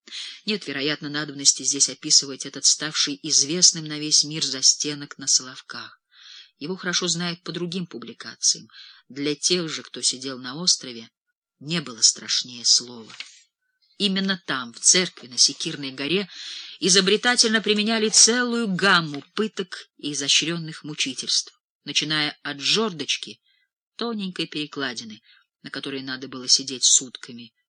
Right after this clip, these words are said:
удерживая равновесие, без сна и без пищи,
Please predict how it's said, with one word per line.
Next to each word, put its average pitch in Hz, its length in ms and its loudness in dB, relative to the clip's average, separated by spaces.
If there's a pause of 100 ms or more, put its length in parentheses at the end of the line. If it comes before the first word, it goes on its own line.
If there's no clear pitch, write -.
(120)
удерживая 135 680 -2
равновесие, 127 720 -2
без 120 180 2
сна 127 340 4
и 117 60 -12
без 117 220 0
пищи, - 540 -2